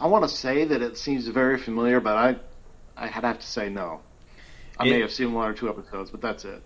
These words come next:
Speaker 2: Yeah, it's, it's interesting because it's another one of those that embrace science and,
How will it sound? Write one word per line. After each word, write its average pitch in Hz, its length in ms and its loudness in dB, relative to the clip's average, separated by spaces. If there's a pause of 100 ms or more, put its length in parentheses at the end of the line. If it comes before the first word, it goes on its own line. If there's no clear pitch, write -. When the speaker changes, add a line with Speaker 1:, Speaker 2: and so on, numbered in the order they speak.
(140)
Speaker 2:
Yeah, 135 320 2
it's, 135 240 -6
it's 147 240 -6
interesting 196 400 -4
because 135 540 2
it's 131 160 -6
another 127 200 -4
one 143 140 -2
of 135 80 -4
those 123 380 -4
that 117 360 0
embrace 117 400 -6
science 104 600 -6
and, 120 140 -8